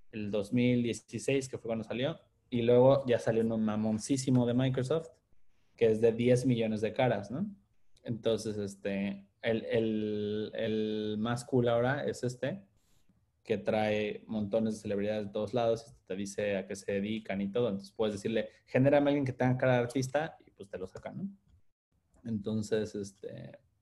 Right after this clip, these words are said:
cualquiera de los dos datasets está muy bien para entrenar. Eh, nada más que este, pues, está mucho más, mucho más grande, ¿no? Eh, entonces, lo que hace esta es,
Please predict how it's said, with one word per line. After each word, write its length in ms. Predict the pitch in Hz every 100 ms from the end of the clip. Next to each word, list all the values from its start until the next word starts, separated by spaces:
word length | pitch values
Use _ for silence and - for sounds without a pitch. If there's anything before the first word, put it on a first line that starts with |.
| _ _ _ _ _ _ _ _ _
cualquiera 340 | 143 139 208 196
de 60 |
los 80 | 147
dos 160 | 165 160
datasets 340 | 165 156 143
está 160 | 127 135
muy 160 | 135
bien 180 | 135 127
para 120 | 131
entrenar. 560 | 131 127 135 143 139 - _ _ _ _ _ _ -
Eh, 560 | 120 113 110 107 104 107 - _ _ _ _ _ _
nada 180 | 117 110
más 100 | 107
que 100 | 110
este, 160 | -
pues, 140 | 104 -
está 120 | 101
mucho 240 | 101 98
más, 460 | 104 - - - - - _ _ _ _ _ _ _
mucho 220 | 127 127 117
más 460 | 117 120 117 110
grande, 340 | 117 101 101 101
¿no? 280 | 151 - -
Eh, 500 | 113 110 110 107 104 104 107 - _ - _ _ - _ _ _ _ _ _ - _ _ _
entonces, 1000 | 120 101 127 120 117 120 120 120 - - _ _ _ _ _ _ -
lo 240 | 127 127
que 100 | 147
hace 320 | 143 151 147
esta 460 | 143 135 143 147 147
es, 520 | 123 117 117 - -